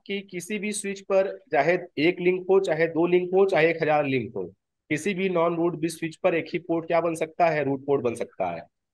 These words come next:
दो पोर्ट रूट पोर्ट बन जाएंगे तो क्या होगा, लूप बनने लगेगा, क्योंकि दो पोर्ट फॉरवर्डिंग में आ जाएंगे तो दोनों इंटरफेस से डेटा रिसीव होगा और सेंड होगा, तो जाहिर सी बात है लूप बन जाएगा वहां। अब इस लिंक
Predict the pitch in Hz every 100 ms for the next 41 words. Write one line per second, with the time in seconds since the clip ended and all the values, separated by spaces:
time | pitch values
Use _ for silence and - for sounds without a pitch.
0 | _ 175 175 170 160 160 160 170 160 160
1 | 156 160 160 160 170 180 175 165 147 131
2 | 120 110 101 95 92 90 139 151 160 160
3 | 165 160 156 151 156 160 156 156 151 156
4 | 139 143 156 147 147 156 143 160 - -
5 | _ _ 127 127 147 143 156 151 147 151
6 | 151 156 143 139 131 131 - - 127 135
7 | 143 147 139 139 135 127 120 113 107 101
8 | 98 90 _ _ _ _ _ _ _ _
9 | _ _ _ _ - 180 226 226 - _
10 | _ _ _ _ _ _ _ _ _ _
11 | _ - 233 226 202 208